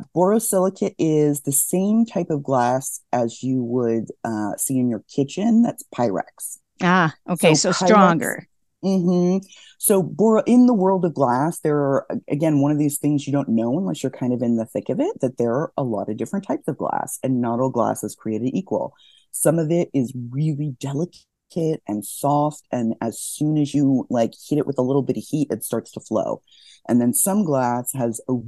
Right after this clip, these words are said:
Speaker 1: is much kind of chemically stronger, so that you could literally, and that's what I make my, uh, glass straws out of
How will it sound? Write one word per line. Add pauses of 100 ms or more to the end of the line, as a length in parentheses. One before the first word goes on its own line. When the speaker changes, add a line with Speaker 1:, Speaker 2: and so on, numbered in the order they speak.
(140)
Speaker 1:
is
much
kind
of (200)
chemically
stronger, (320)
so
that
you
could
literally,
and
that's
what
I
make
my,
uh,
glass
straws
out
of